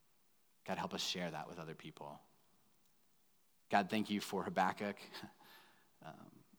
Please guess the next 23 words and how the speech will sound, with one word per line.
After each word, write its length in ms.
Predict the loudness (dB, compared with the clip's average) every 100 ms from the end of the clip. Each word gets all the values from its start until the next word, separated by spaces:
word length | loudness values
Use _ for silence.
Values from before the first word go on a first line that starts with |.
| -20 -20 _ _ -4
God, 120 | -4
that 100 | -2
the 60 | 0
Bible 340 | 2 2 2
isn't 180 | 0 0
all 120 | 0
rainbows 400 | -2 -2 -2 -4
and 80 | -4
butterflies. 800 | -4 -4 -4 -4 -4 -6 -10 -14 -20 -20 -20 _ -20
Um, 200 | -20 -20 -20 _ _ _ _ _ -6
God, 100 | -4
but 80 | -2
there's 200 | -2 -2
real 140 | 0
life 260 | 0 0 -2
in 60 |
there 100 | -4
and 80 | -4
there's 140 | -4 -6
real 100 | -6
pain 220 | -4 -4
in 100 | -4
there. 260 | -6 -10